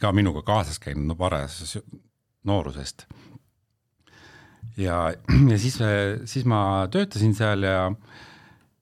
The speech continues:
ja mulle see väga meeldis. Mul oli katseaeg, ma mäletan, ja ma olin, äh, bakalaureuse viimasel, viimases aastas.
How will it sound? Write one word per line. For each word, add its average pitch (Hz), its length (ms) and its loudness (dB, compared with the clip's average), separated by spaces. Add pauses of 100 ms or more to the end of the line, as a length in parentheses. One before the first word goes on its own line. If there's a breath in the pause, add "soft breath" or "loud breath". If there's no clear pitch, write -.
(640)
ja 98 240 0 (340)
mulle 95 680 -2
see 107 120 2
väga 120 160 2
meeldis. 101 520 2 (500 loud breath)
Mul 98 140 0
oli 92 100 0
katseaeg, 120 560 0
ma 92 140 2
mäletan, 85 560 -2 (260)
ja 95 80 -2
ma 95 80 2
olin, 90 240 2
äh, 82 300 -6 (640)
bakalaureuse 104 480 0
viimasel, 80 720 2 (220)
viimases 90 440 2
aastas. - 380 -2